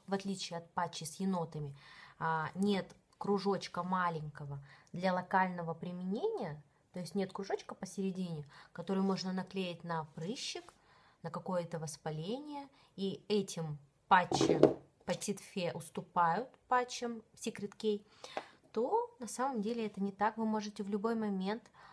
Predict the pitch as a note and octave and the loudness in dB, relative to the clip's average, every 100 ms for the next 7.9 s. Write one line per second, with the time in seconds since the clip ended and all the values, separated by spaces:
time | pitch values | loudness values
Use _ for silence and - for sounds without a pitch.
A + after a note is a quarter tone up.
0 | - _ F#3+ G3 G3+ G3 A#3+ - - E4 | -20 _ -2 2 4 4 2 -2 -8 -4
1 | D#4+ D4+ - - - F#4+ C#4 C#4 C#4+ C#4+ | -2 -4 -10 -10 -8 -6 -6 -6 -4 -4
2 | C#4 - _ B3 C4 - - - - B3 | -8 -12 _ -8 -8 -10 -14 -10 -4 -4
3 | - D#4 F4 D#4+ A#3 A3+ G3+ - - - | -6 -10 -8 -6 -4 -2 -4 -6 -18 -20
4 | - _ - - - - _ _ _ - | -20 _ -20 -20 -20 -20 _ _ _ -20
5 | - - - A3 G#3+ - B3+ C4+ C4+ G#3 | -20 -20 -8 -6 -6 -8 -6 -6 -4 -4
6 | F#3+ F#3 F#3 F3+ C4 - E3+ D#3+ A3+ G#3 | -2 -2 -4 -6 -10 -10 -10 -6 -6 -6
7 | - G#3 A3+ - G3 G3+ - - G#3+ | -8 -6 -6 -6 -6 -2 -4 -6 -16